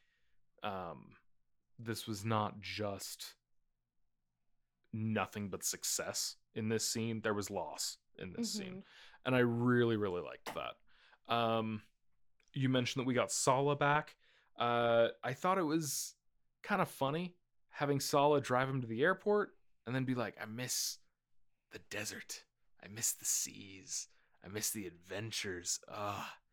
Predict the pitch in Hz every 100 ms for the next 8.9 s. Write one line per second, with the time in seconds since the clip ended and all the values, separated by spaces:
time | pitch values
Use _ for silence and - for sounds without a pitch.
0 | _ _ _ _ - 98 104 113 92 95
1 | 107 110 101 85 90 92 113 110 104 -
2 | 101 110 - - 95 87 104 104 - -
3 | - _ - 113 104 113 123 117 104 95
4 | 85 98 85 - 120 123 120 113 113 101
5 | 90 85 107 117 107 95 90 87 85 98
6 | 104 104 98 113 127 120 107 - 95 98
7 | 107 95 - _ _ - - - 71 123
8 | 117 98 90 95 85 80 - -